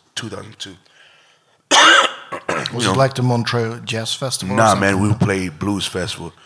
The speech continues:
Speaker 2: Yeah.
Speaker 1: Um, Swi-, uh, Switzerland, they have, like, a lot of blues festivals. So,
Speaker 2: Yeah.
Speaker 1: like, you know, it was like, it was a blues festival called Blues to Bop. I remember that.
Speaker 2: All right. All right.
Speaker 1: Um,
Speaker 2: All right.
Speaker 1: yeah, just a huge bl-, blues festival, and then, you know, you know, um, folk festivals,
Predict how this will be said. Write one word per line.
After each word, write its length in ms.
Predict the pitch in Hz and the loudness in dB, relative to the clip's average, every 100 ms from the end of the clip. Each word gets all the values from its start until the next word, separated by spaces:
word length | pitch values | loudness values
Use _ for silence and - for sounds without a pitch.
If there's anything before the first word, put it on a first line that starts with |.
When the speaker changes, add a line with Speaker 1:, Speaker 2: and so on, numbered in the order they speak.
| - - - | -20 -20 -4
Speaker 2:
Yeah. 160 | 95 | -2
Speaker 1:
Um, 320 | 92 87 85 90 _ - | -2 -6 -12 -18 _ -6
Swi-, 360 | - 107 117 - - | -2 2 0 -2 -16
uh, 80 | - | -10
Switzerland, 760 | - - 98 107 - 98 95 90 _ _ - _ _ _ _ _ - _ _ - | -2 0 0 0 -2 -2 -6 -8 _ _ -20 _ _ _ _ _ -20 _ _ -14
they 160 | 95 95 | -6 -4
have, 260 | 95 87 | -2 -4
like, 160 | 87 87 | -6 -6
a 40 | |
lot 180 | 87 87 | -4 -6
of 80 | 85 | -4
blues 220 | 92 87 | -4 -4
festivals. 440 | - 87 - 87 82 | -4 -4 -6 -8 -6
So, 180 | - 85 | -4 -4
Speaker 2:
Yeah. 80 | |
Speaker 1:
like, 100 | 85 | -4
you 60 | 101 | -6
know, 80 | 95 | -6
it 40 | |
was 140 | 98 90 | -6 -8
like, 140 | 87 | -8
it 40 | 90 | -10
was 100 | 85 | -12
a 40 | |
blues 260 | - 107 113 | -8 -6 -2
festival 280 | 104 92 101 | -2 -2 0
called 340 | 98 92 80 - - - _ | 2 2 0 -8 -20 -20 _
Blues 720 | 76 92 104 104 98 - - - | -8 -2 -2 -2 -2 -2 -4 0
to 160 | - 95 | 0 2
Bop. 540 | 80 87 - - - _ | -2 -2 -4 -12 -18 _
I 60 | 87 | -14
remember 320 | 87 82 80 | -10 -10 -8
that. 60 | 80 | -6
Speaker 2:
All 40 | |
right. 140 | 104 92 - _ _ | -6 -10 -20 _ _
All 60 | 90 | -6
right. 200 | 90 87 | -4 -4
Speaker 1:
Um, 60 | 104 | -8
Speaker 2:
All 60 | |
right. 120 | 92 143 _ _ _ _ | -14 -16 _ _ _ _
Speaker 1:
yeah, 240 | 87 87 87 - | -10 -8 -8 -6
just 240 | 92 - | -4 -4
a 60 | 78 | -6
huge 400 | 95 95 90 92 | -6 -6 -8 -16
bl-, 100 | 85 | -18
blues 280 | 80 92 90 | -12 -10 -10
festival, 520 | - 85 80 92 87 85 - - _ | -10 -12 -12 -16 -18 -20 -20 -20 _
and 180 | 85 85 | -8 -6
then, 160 | 85 87 | -4 -4
you 120 | 90 | -4
know, 200 | 85 80 | -6 -6
you 140 | 82 | -8
know, 240 | 87 82 85 | -6 -6 -6
um, 160 | 82 | -8
folk 260 | 80 95 87 | -8 -8 -8
festivals, 520 | 90 82 92 85 - | -10 -10 -10 -10 -12